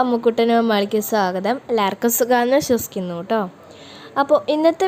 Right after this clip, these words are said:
വീഡിയോ എന്ന് പറയുന്നത്, ആ, ഞങ്ങൾ താമസിക്കുന്ന ഹോം സ്റ്റേയുടെ ഒരു ഹോം ടൂർ ആയിട്ടാണ് ട്ടോ ഇന്നത്തെ ഒരു വീഡിയോയിൽ, ആ, ഞങ്ങൾ വന്നിരിക്കുന്നത്. അപ്പോൾ എല്ലാവരും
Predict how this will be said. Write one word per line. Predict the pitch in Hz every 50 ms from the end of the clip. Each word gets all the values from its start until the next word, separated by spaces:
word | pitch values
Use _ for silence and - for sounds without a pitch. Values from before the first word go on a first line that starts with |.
| 370
വീഡിയോ | 370 339 262 262 247
എന്ന് | 233 233 233
പറയുന്നത്, | 226 214 208 208 196 190 190 196 202 233 254 - - 214
ആ, | 202 196 196 190 190 220
ഞങ്ങൾ | 240 254 254 269 294 285 320
താമസിക്കുന്ന | 302 285 247 233 220 - - - 220 196 190 190 208 262 302 - - - - - - -
ഹോം | 262 254 247 233 233 233 -
സ്റ്റേയുടെ | - - 240 226 220 220 233 247
ഒരു | 262 302 302
ഹോം | 302 285 269 262 254 247 -
ടൂർ | 277 277 277 269 262 247
ആയിട്ടാണ് | 214 202 202 - 190 190 190 190 190
ട്ടോ | - 196 196
ഇന്നത്തെ | 196 190 190 196 - 202 196
ഒരു | 202 202 202
വീഡിയോയിൽ, | 202 196 190 190 185 185 185 185 190 208 226 214 - - - -
ആ, | 214 208 202 196 202
ഞങ്ങൾ | 202 196 196 196 202 214 220
വന്നിരിക്കുന്നത്. | 208 196 185 185 - - 185 185 180 175 185 214 311 381 - - - - - - - - - - - - 240
അപ്പോൾ | 214 - 220 214 208
എല്ലാവരും | 220 226 226 226 220 233 233